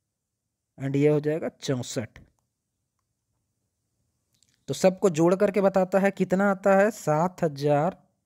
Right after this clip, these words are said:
आठ सौ आठ। तो चलिए एक यूनिट का निकालते हैं हम लोग, जोड़ लेते हैं पहले, चार चार आठ, <coughs>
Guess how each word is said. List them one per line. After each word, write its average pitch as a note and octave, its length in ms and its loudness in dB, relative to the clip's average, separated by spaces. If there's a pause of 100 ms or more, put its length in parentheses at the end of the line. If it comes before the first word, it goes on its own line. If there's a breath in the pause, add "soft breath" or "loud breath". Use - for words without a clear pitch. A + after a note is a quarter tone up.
(420)
आठ C3+ 300 -6
सौ E3+ 240 -2 (280)
आठ। B2 340 -10
तो - 400 -20
चलिए F3+ 400 2
एक F#3 240 2
यूनिट F#3 320 0
का F3+ 100 -2
निकालते F3 420 -2
हैं F3+ 60 0
हम F3+ 100 -4
लोग, A3 180 -8
जोड़ D#3 240 0
लेते F#3 260 0
हैं F#3 100 -4
पहले, F3+ 220 -2
चार D#3+ 260 -4
चार D#3+ 220 -4
आठ, D#3+ 300 -4 (2750)
<coughs> - 80 2